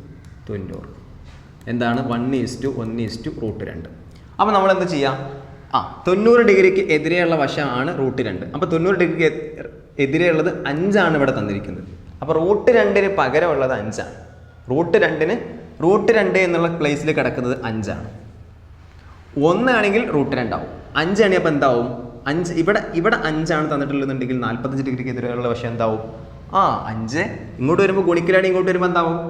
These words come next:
ഹരിക്കലാവും. അഞ്ച് by root രണ്ട് എന്നാവും. അഞ്ച് by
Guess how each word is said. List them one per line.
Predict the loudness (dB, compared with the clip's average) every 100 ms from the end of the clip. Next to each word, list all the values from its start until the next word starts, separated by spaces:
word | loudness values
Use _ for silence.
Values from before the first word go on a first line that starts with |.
| -2
ഹരിക്കലാവും. | 0 2 2 2 2 -2 -4
അഞ്ച് | -2 0 2 2 0 -8 -12 -16 -10 2
by | 4 6 6
root | 4 0 -2
രണ്ട് | -2 -6
എന്നാവും. | -8 -12 -14 -18 -20 -10
അഞ്ച് | -8 -2 -2 2
by | 2